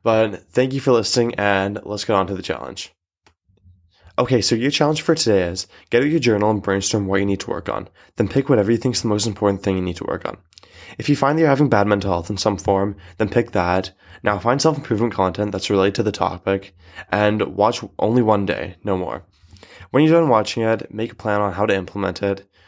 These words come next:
try it out, and if it doesn't work for you, that's fine.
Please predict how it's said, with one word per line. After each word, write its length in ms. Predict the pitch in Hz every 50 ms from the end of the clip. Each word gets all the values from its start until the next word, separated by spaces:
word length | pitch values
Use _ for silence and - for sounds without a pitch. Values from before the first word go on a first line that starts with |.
| _ _ _
try 240 | - - 131 131 131
it 60 | 120
out, 320 | 110 101 101 104 107 - -
and 280 | 104 104 101 101 98 -
if 100 | 104 -
it 60 | 85
doesn't 220 | - 113 101 110 104
work 180 | 101 98 98
for 120 | - - 101
you, 220 | 95 95 98 101
that's 220 | - 90 98 -
fine. 320 | - - - - - 98